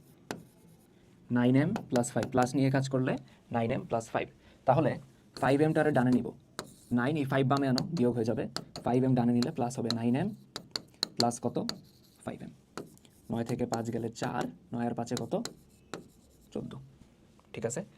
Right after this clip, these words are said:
তাহলে four by fourteen equals to m। তাহলে এম সমান কত আসবে? দুই দিয়ে কাটলে দুই দুগুণে চার, সাত দুগুণে চোদ্দ। ওকে, তাহলে ঢালের একটা মান আসলো কত? টু বাই সেভেন।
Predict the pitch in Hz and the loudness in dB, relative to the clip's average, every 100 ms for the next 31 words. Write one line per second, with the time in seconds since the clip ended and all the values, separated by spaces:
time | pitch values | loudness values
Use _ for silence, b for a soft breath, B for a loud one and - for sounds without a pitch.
0 | b b b - 120 123 175 - - - | b b b -6 0 0 -2 -8 -16 -20
1 | - - - - - - - 135 147 185 | -20 -20 -20 -20 -14 -6 2 4 4 2
2 | - - _ - - 123 117 120 - - | -2 -16 _ -16 -12 -6 -2 -2 -2 0
3 | 120 113 127 180 - 127 120 117 - 165 | 2 2 -4 -4 -6 -4 -2 -2 -2 -4
4 | - 120 113 - - - - - - - | -2 -6 -6 -12 -20 -20 -20 -12 -12 -10
5 | - - - - - 123 123 135 135 139 | -14 -16 -14 -8 -4 -2 -2 -2 -2 -2
6 | 135 131 127 113 113 127 131 127 123 139 | -2 0 -2 -2 0 2 2 0 -4 -2
7 | 123 120 120 117 135 160 - 113 113 113 | -2 0 -2 -2 -6 -6 -6 -6 -4 -6
8 | 175 - - - - - - - - - | -8 -10 -14 -16 -18 -14 -12 -14 -18 -20
9 | - - - 123 - - - - - - | -20 -20 -8 -8 -8 -16 -20 -20 -20 -20
10 | - - - - - - - - - - | -20 -20 -20 -20 -16 -14 -14 -18 -20 -20
11 | - _ - - - - - - - - | -20 _ -20 -20 -20 -20 -20 -20 -20 -20
12 | _ - - b b b b b b _ | _ -16 -16 b b b b b b _
13 | 160 190 143 165 139 147 156 160 160 151 | 6 8 8 6 2 2 4 4 0 0
14 | 156 143 123 117 143 135 139 131 | 0 0 0 -2 4 4 6 2